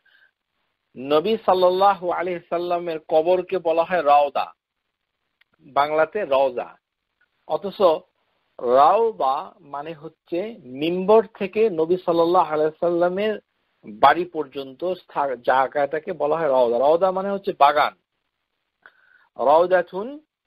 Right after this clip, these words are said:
মিন রিয়াদিল জান্নাহ, জান্নাতের বাগান সমূহের একটি বাগান হচ্ছে এই জায়গাটুকু। আর আমাদের বাংলাদেশের মানুষ বুঝেছে ভুল, বলে কি রওজা জিয়ারত করেছে, মানে কবর জিয়ারত করেছে।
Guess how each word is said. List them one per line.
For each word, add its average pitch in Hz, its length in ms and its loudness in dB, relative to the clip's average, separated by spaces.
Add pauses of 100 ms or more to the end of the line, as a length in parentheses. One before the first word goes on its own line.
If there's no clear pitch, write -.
(140)
মিন 165 240 -10
রিয়াদিল 190 560 0
জান্নাহ, 147 440 -4 (280)
জান্নাতের 196 800 -4
বাগান 190 480 -2
সমূহের 208 560 -4
একটি 190 540 -6
বাগান 165 400 2
হচ্ছে 214 540 -4 (220)
এই 190 180 0
জায়গাটুকু। 143 640 -2 (1300)
আর 151 180 4
আমাদের 208 460 0
বাংলাদেশের 214 680 -2
মানুষ 208 340 -4
বুঝেছে 202 500 -2
ভুল, 185 540 -2 (640)
বলে 185 260 2
কি 247 220 -6
রওজা 196 600 4
জিয়ারত 185 480 -2
করেছে, 139 320 -12
মানে 156 240 -10 (100)
কবর 208 340 0
জিয়ারত 160 420 -2
করেছে। 120 300 -16